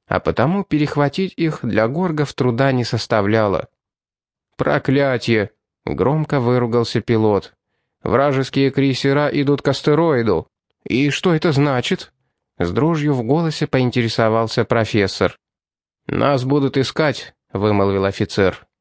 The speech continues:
"Пристегнитесь покрепче. Господин полковник, займите свое место". "Да-да, конечно", кивнул головой Олесь. "На боевом корабле есть только один командир.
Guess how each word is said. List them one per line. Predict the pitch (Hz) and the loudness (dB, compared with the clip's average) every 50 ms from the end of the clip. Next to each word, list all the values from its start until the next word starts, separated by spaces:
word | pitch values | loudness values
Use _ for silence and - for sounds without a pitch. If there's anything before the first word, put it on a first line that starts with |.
| _ _ _ | _ _ _
"Пристегнитесь | - 110 127 123 - - 160 160 170 185 170 - 143 - - | -4 -4 -2 -2 -2 -2 0 0 2 0 0 0 -2 -2 -2
покрепче. | - 131 - - 156 160 143 - - - 101 - - - _ _ _ _ - | -2 -2 0 0 0 0 0 0 0 -2 -2 -2 -4 -10 _ _ _ _ -6
Господин | - 92 123 117 - - 123 123 123 127 123 | -2 -2 -2 -2 0 0 0 2 2 0 0
полковник, | - 127 123 123 - - 151 151 139 139 143 135 - - - - | 0 0 0 0 0 0 0 2 2 0 0 -2 -4 -8 -8 -4
займите | 98 101 117 123 143 147 160 156 151 143 | -2 0 2 2 2 2 0 0 0 -2
свое | 131 - 135 123 123 127 127 | -2 0 2 2 2 2 2
место". | 127 127 123 117 107 - - 82 - - _ _ _ _ _ _ - | 2 2 0 0 -2 -2 -2 -2 -2 -4 _ _ _ _ _ _ -2
"Да-да, | 92 92 107 120 143 151 156 160 143 120 | 0 0 2 2 0 0 0 0 0 0
конечно", | - 90 95 107 120 120 113 - - 85 - - _ _ _ _ _ _ | 0 0 2 2 2 0 -2 -2 -2 -4 -4 -4 _ _ _ _ _ _
кивнул | - 92 82 - 117 147 160 156 | -4 -2 -2 0 0 0 0 0
головой | 143 127 123 113 110 107 104 107 107 104 | 0 0 2 2 2 2 0 2 2 2
Олесь. | 98 98 98 87 85 87 - - - _ _ _ _ _ _ _ _ _ _ _ _ _ _ - | 2 0 0 -2 -2 -4 -6 -8 -12 _ _ _ _ _ _ _ _ _ _ _ _ _ _ -6
"На | 90 87 82 | -4 -2 0
боевом | 80 117 123 135 160 185 185 180 | 0 0 0 0 0 -2 -2 -2
корабле | - - 143 135 139 135 135 135 151 156 139 | -2 0 0 0 0 0 0 0 0 0 0
есть | 127 135 139 131 - - - | 0 0 -2 -2 -6 -6 -2
только | - 135 135 127 - 131 120 | 0 0 0 0 0 0 0
один | 117 117 120 165 185 170 | 0 0 0 0 0 0
командир. | - - 110 110 104 101 101 95 98 98 92 90 - | 0 0 0 2 2 0 0 0 0 0 0 -2 -4